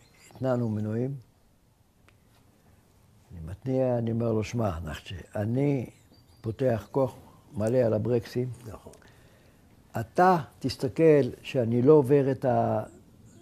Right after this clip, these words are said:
Speaker 1: אה, קו האדום של השמן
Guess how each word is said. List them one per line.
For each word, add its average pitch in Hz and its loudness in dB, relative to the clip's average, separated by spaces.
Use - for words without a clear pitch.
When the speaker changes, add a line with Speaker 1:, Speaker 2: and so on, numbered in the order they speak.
Speaker 1:
אה, 113 -2
קו 151 2
האדום 139 2
של 120 -2
השמן 110 0